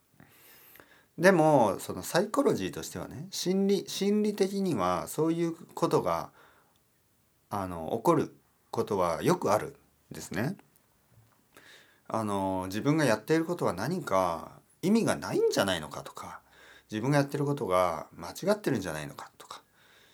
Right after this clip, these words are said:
えー、他の方法があるんじゃないのか、他のことがあるんじゃないのか、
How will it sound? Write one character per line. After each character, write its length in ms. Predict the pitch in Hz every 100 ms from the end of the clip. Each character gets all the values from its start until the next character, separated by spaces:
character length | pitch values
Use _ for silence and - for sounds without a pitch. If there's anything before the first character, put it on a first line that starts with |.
| _ _
え 120 | 104
ー、 20 | 95
他 280 | 98 156
の 140 | 160 165
方 160 | 165
法 180 | 156 156
が 140 | 139 139
あ 40 |
る 80 | 170
ん 20 |
じ 80 | 117
ゃ 60 | 92
な 80 |
い 40 | 78
の 120 | 71
か、 160 | - - _ _
他 240 | - 110 151
の 120 | 165
こ 180 | - 135
と 120 | -
が 120 | 127
あ 60 | 110
る 100 | 170
ん 60 |
じ 60 | 120
ゃ 20 |
な 80 | 80
い 20 |
の 80 | -
か、 140 | -